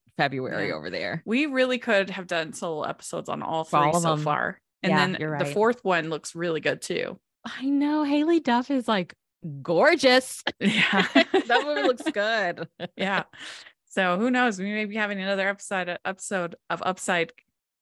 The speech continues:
Speaker 2: before you know it. <laughs>
Speaker 1: I hope, I, my fingers are crossed. I hope it's a win.
Speaker 2: Yeah.
Speaker 1: I hope it's a win. I mean, we're talking about one here, but we both did watch Luckless in Love. And I feel like
Speaker 2: Yes.
Speaker 1: honorable mention,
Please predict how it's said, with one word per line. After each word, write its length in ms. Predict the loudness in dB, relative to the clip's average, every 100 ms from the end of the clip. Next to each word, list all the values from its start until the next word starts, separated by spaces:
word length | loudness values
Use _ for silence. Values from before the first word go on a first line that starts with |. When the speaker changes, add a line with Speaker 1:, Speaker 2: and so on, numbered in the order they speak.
| _
Speaker 2:
before 300 | -14 -4 -2
you 140 | 0
know 160 | 0 -2
it. 220 | 0 -2 2
<laughs> 60 |
Speaker 1:
I 160 | 4 6
hope, 200 | 4 2 0
I, 120 | 2
my 160 | 2
fingers 320 | 2 2 2 0
are 80 |
crossed. 340 | 2 2 0 -2
I 120 | -2
hope 220 | 0 -2
it's 160 | -4 -8
a 60 |
win. 400 | -10 -8 -6 -4
Speaker 2:
Yeah. 160 | -4 -4
Speaker 1:
I 40 | -6
hope 160 | -8
it's 160 | -8 -6
a 60 |
win. 180 | -6 -2
I 80 | 2
mean, 240 | 4 4 0 -8 -14 2
we're 120 | 4
talking 340 | 4 2 0
about 300 | 2 2 2
one 280 | 0 0 0
here, 480 | -2 -4 -4 -4 -4
but 160 | -2 -2
we 140 | 0
both 260 | 2 0 0
did 200 | -2 2
watch 300 | 0 0 0
Luckless 480 | -2 -2 -4 -4
in 140 | -4 -2
Love. 400 | 0 0 -2 -8 _ 0
And 100 | 2
I 120 | 2
feel 80 | 2
like 140 | 0
Speaker 2:
Yes. 100 | -2 4
Speaker 1:
honorable 420 | 4 4 4 2
mention, 600 | 4 2 0 -2 -2 -6